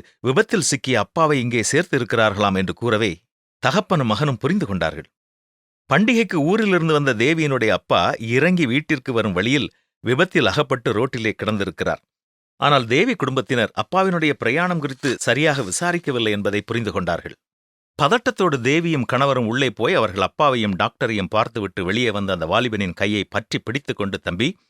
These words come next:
உனக்கு எப்படி நன்றி சொல்வதென்றே தெரியவில்லை. நீ ரத்தம் கொடுக்கவில்லை என்று சொன்னால் அப்பா பிழைத்திருக்க மாட்டார்கள்," என்று டாக்டர் கூறினார். "பண்டிகை ஆராதனை ஆனாலும் அதையும் விட்டுவிட்டு நீ ஒருவருக்கு உதவி செய்ய சென்றது சரியில்லை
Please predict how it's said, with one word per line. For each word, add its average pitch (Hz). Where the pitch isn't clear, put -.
உனக்கு 113
எப்படி 98
நன்றி 113
சொல்வதென்றே 131
தெரியவில்லை. 98
நீ 160
ரத்தம் 160
கொடுக்கவில்லை 151
என்று 120
சொன்னால் 120
அப்பா 120
பிழைத்திருக்க 147
மாட்டார்கள்," 110
என்று 135
டாக்டர் 117
கூறினார். 85
"பண்டிகை 202
ஆராதனை 151
ஆனாலும் 123
அதையும் 156
விட்டுவிட்டு 135
நீ 123
ஒருவருக்கு 117
உதவி 135
செய்ய 131
சென்றது 107
சரியில்லை 127